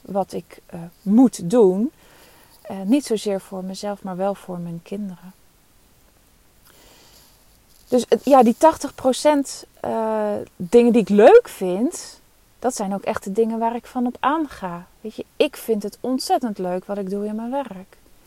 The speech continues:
Ik vind het ontzettend leuk om deze podcast op te nemen. Maar ik vind het ook heel fijn en leuk om tijd met mijn kinderen te besteden. En ik vind het ook leuk. Ehm, en daarin denk ik dat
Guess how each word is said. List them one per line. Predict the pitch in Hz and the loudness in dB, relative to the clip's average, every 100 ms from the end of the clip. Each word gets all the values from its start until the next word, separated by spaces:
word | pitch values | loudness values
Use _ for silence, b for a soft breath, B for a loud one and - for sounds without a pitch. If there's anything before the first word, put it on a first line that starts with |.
| b | b
Ik | - | -8
vind | 262 254 | -2 -2
het | 254 | -2
ontzettend | 262 294 359 339 | -4 -2 -2 -2
leuk | 214 185 233 - | -4 -4 -6 -10
om | 226 | -8
deze | 214 208 233 | -6 -6 -6
podcast | 311 294 - 196 - | -10 -10 -14 -16 -12
op | 196 | -14
te | - 190 | -14 -14
nemen. | 185 180 180 190 _ _ b b b b b | -14 -14 -16 -18 _ _ b b b b b
Maar | - | -10
ik | - | -8
vind | 233 | -6
het | 226 - | -6 -4
ook | 302 - | -4 -4
heel | 202 190 | -8 -6
fijn | - 185 208 302 | -8 -8 -6 -8
en | 220 | -8
leuk | 202 175 208 - - | -6 -4 -6 -8 -10
om | 226 220 _ | -10 -10 _
tijd | - 202 214 | -4 -4 -4
met | 226 | -6
mijn | 233 | -8
kinderen | 240 330 349 254 214 _ _ _ _ | -6 -6 -4 -6 -8 _ _ _ _
te | 226 | -2
besteden. | 190 185 - 185 175 180 | -2 -4 -8 -10 -10 -12
En | - | -14
ik | 196 - | -14 -14
vind | 214 208 | -14 -14
het | - _ _ | -16 _ _
ook | 226 202 233 - - | 0 0 0 -6 -10
leuk. | 175 170 269 - - B B B B B B _ _ _ | -6 -4 -4 -8 -16 B B B B B B _ _ _
Ehm, | 185 185 185 175 190 - | -16 -16 -16 -18 -18 -12
en | 190 | -4
daarin | 190 208 208 | -2 -2 -2
denk | 196 202 | -4 -6
ik | 190 | -6
dat | 202 | -6